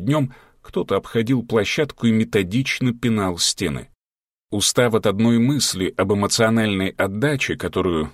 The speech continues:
наверняка потребовало такое предприятие, Шоу ретировался к себе и там представил, как в сумрачной соседней комнате на краю кровати сгорбился силуэт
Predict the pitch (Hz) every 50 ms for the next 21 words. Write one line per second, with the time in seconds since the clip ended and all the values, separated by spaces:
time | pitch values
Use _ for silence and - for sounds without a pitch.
0 | - 113 110 110 101 104 104 104 104 - - 104 98 - 98 - 120 117 107 85
1 | 76 82 76 80 78 78 - - 92 - - 101 95 90 - - 98 101 - -
2 | - 113 117 143 156 139 - - - 78 69 - - _ _ _ _ _ - -
3 | - 135 127 120 107 98 92 92 90 - 104 98 95 95 104 95 92 87 - -
4 | 92 - - - 117 110 107 139 165 160 135 - - _ _ - 127 117 117 180
5 | 175 160 143 135 117 110 - - - - 170 143 139 131 113 - - 123 117 117
6 | - - - - - - 147 143 120 104 92 - - - 101 92 85 - - 101
7 | 95 - - 110 101 95 104 104 95 - - 165 165 135 104 78 69 - - 78
8 | 82 82 - 101 98 107 113 110 - - 95 104 110 143 165 - - 117 87 -
9 | - - - - _ _ _ - 90 90 101 104 110 147 156 139 120 127 123 113
10 | - - 113 107 - - - 110 104 104 117 139 143 135 - -